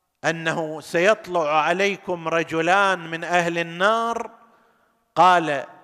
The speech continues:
كاذبا، ف-، فمكثنا فإذا بالعباس بن عبد المطلب وعلي بن أبي طالب قد أقبل من ذلك المكان،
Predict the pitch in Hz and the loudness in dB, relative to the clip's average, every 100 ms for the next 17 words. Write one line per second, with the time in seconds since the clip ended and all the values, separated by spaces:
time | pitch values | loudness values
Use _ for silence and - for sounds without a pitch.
0 | - 156 175 180 170 160 170 170 151 127 | -4 4 4 4 0 0 0 0 -4 -20
1 | - _ _ - 156 156 135 170 170 170 | -20 _ _ -2 0 0 -4 -4 -2 -2
2 | 165 208 - 180 165 151 - 185 170 151 | 0 -2 -2 -4 -2 -2 -2 -2 -2 0
3 | 156 147 147 175 147 117 - _ _ 147 | 2 2 0 -4 -4 -10 -20 _ _ -6
4 | 156 147 156 156 139 190 233 240 226 - | -2 2 2 0 0 2 2 0 -4 -12
5 | - - _ _ _ - 135 160 156 160 | -16 -20 _ _ _ -20 -12 -4 -2 -2
6 | 151 165 160 185 220 - 233 247 247 240 | -4 -6 -4 -4 -6 -4 -2 0 0 -2
7 | - - - 151 143 165 196 196 165 160 | -10 -20 -10 -4 0 0 -2 -6 -6 -4
8 | 160 147 151 143 196 226 240 214 170 165 | -4 -2 -4 -4 -4 -4 -2 -4 -2 -2
9 | 147 143 165 180 165 175 208 214 - _ | -2 -2 -2 -2 -4 -2 -4 -6 -16 _
10 | - 139 131 139 131 - 123 113 120 - | -16 -8 0 0 0 -8 -10 -8 -8 -6
11 | 123 127 | -6 -8